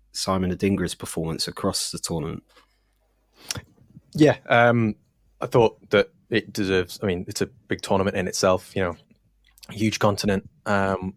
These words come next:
Speaker 2: and, you know, some of our favourite players are there, so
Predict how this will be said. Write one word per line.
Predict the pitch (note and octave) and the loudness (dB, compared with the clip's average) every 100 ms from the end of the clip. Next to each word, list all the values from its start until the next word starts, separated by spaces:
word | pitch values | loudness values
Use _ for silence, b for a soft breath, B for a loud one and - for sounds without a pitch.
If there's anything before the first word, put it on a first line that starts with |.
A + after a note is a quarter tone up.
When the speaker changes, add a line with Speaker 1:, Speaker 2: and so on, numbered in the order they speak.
| - | -2
Speaker 2:
and, | G2 F#2 F2+ - - _ _ _ | 0 0 -4 -10 -14 _ _ _
you | - | -4
know, | F2+ | -4
some | - A2 | 0 0
of | G2 | 2
our | F#2 | 2
favourite | - F#2+ F2+ | 2 0 0
players | - F#2+ F#2 F2 - - | 0 2 2 0 -6 -6
are | F2+ | 0
there, | F#2 F2 - _ | 2 0 -4 _
so | - F#2+ F2+ | -2 0 0